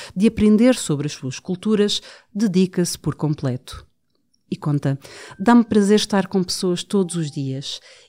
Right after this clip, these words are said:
Isso é o que me motiva a querer fazer sempre melhor." O chefe Luís Pestana faz um briefing antes de iniciarem o serviço, onde dá informação à equipa sobre os diferentes momentos que mudam diariamente.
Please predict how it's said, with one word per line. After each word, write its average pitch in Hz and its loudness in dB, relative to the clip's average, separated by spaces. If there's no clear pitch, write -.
Isso 240 0
é 226 4
o 220 -2
que 220 -6
me 202 0
motiva 180 -2
a 165 -2
querer 165 -4
fazer 165 -4
sempre 156 -2
melhor." 147 0
O 277 0
chefe 240 0
Luís 226 2
Pestana 131 -4
faz 160 -2
um 165 2
briefing 180 0
antes 220 2
de 185 4
iniciarem 143 0
o - -2
serviço, 208 -2
onde 254 4
dá 262 4
informação 220 0
à 139 -2
equipa 180 -2
sobre 143 -4
os 127 -6
diferentes 147 -4
momentos 214 2
que - -8
mudam 214 4
diariamente. 147 0